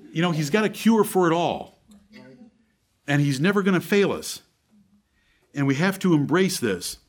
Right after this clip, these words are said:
And some tribulations are more visible than others. So there are families in our church that we can see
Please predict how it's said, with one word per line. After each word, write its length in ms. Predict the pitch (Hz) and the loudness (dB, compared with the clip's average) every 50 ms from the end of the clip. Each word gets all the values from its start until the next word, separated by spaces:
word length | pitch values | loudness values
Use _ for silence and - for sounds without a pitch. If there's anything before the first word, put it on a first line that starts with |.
| _ _ _ _ _ _ _ _ _ _ _ | _ _ _ _ _ _ _ _ _ _ _
And 200 | - 151 147 139 | -2 0 0 0
some 600 | 143 - - - - 202 220 233 247 247 240 220 - | -2 -4 -4 -2 -2 0 0 0 0 0 -2 -4 -4
tribulations 720 | - - 190 - 165 160 156 165 175 170 - 185 160 - | 0 2 2 4 4 4 4 2 2 0 -2 -2 -2 0
are 60 | 139 | 0
more 180 | 139 147 143 143 | 2 2 2 2
visible 360 | 117 170 175 170 175 165 170 | 2 2 0 2 0 0 0
than 140 | 143 143 135 | 2 0 0
others. 420 | 120 110 101 131 170 165 - - _ _ _ _ _ _ _ _ _ _ _ _ _ _ _ _ | 0 -2 -2 -4 -4 -6 -8 -14 _ _ _ _ _ _ _ _ _ _ _ _ _ _ _ _
So 260 | _ - - - 156 135 | _ -10 -4 -2 -2 2
there 320 | 120 143 151 151 160 156 | 4 4 4 4 4 2
are 540 | - 135 135 127 127 120 117 117 113 - - _ _ _ _ _ _ _ _ _ _ _ _ _ _ _ _ _ _ _ _ _ | 0 -2 -2 0 0 0 0 -2 -2 -6 -12 _ _ _ _ _ _ _ _ _ _ _ _ _ _ _ _ _ _ _ _ _
families 580 | - - - 139 135 135 135 143 147 143 - | -16 -8 -4 -2 0 0 2 2 0 2 2
in 60 | 143 | 0
our 120 | 151 165 160 | 0 0 0
church 480 | 165 - 143 139 147 151 156 - - - _ _ _ _ _ _ _ _ _ _ _ _ _ _ _ _ _ | -2 -2 -2 0 0 -2 -6 -12 -20 -20 _ _ _ _ _ _ _ _ _ _ _ _ _ _ _ _ _
that 100 | - 113 | -12 -8
we 140 | 110 123 127 | -6 -6 -6
can 180 | 127 - 104 98 | -4 -6 -8 -8
see 760 | 95 - - - - - 170 160 131 117 107 104 107 110 - | -8 -8 -10 -10 -8 -6 -4 -4 -4 -4 -4 -6 -8 -12 -18